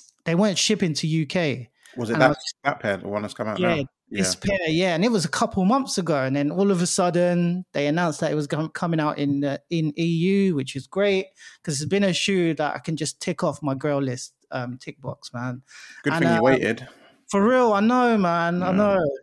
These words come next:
Speaker 1: And I, and I know there's quite a few, like, purists out there that say, like, it's not the, like, it's not the same material as, like, the O G, et cetera, et cetera. But do you know
Speaker 2: I think
Speaker 1: what?
Speaker 2: it
Speaker 1: It's
Speaker 2: is,
Speaker 1: one of
Speaker 2: though.
Speaker 1: it, exactly.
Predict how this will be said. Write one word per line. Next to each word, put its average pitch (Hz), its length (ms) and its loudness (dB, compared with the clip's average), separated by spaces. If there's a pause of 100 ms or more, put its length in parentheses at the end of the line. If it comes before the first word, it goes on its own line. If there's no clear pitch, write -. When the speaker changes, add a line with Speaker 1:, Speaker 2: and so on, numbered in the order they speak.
(160)
Speaker 1:
And 208 160 2
I, 220 160 0
and 214 120 2
I 226 60 4
know 247 180 4
there's 202 160 2
quite 247 280 -2
a 185 80 0
few, 202 320 0
like, 180 260 0
purists 190 560 0
out - 220 -2
there 160 160 0
that - 160 -4
say, 156 200 -2
like, 147 200 -2 (340)
it's 165 260 0
not 180 280 2 (480)
the, 175 160 2
like, 160 240 -2
it's 160 100 -6
not 190 220 0
the 180 80 0
same 175 300 0
material 175 580 2
as, 151 120 -2
like, 139 200 -4
the 143 180 -6
O 143 200 -2
G, 196 500 0
et 180 120 -6
cetera, 165 320 -4
et - 80 -8
cetera. 160 300 -2
But 160 160 -8
do 160 120 -2
you - 20 4
know 196 160 4
Speaker 2:
I 180 40 2
think 165 60 4
Speaker 1:
what? - 100 0
Speaker 2:
it 220 40 -2
Speaker 1:
It's - 100 0
Speaker 2:
is, 185 40 -4
Speaker 1:
one 202 100 0
of 208 60 -2
Speaker 2:
though. - 880 -8
Speaker 1:
it, 208 300 2
exactly. 165 760 0